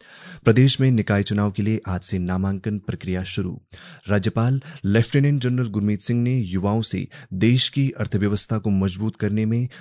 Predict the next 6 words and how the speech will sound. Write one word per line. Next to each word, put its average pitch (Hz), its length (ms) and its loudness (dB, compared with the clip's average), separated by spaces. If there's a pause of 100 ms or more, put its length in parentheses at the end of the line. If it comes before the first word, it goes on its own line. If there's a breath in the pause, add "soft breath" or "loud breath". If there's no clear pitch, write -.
(120 loud breath)
महत्वपूर्ण 127 680 2
भूमिका 98 380 -2
निभाने 92 460 -2
का - 280 -8 (340)
आह्वान 104 400 0
किया 101 380 -6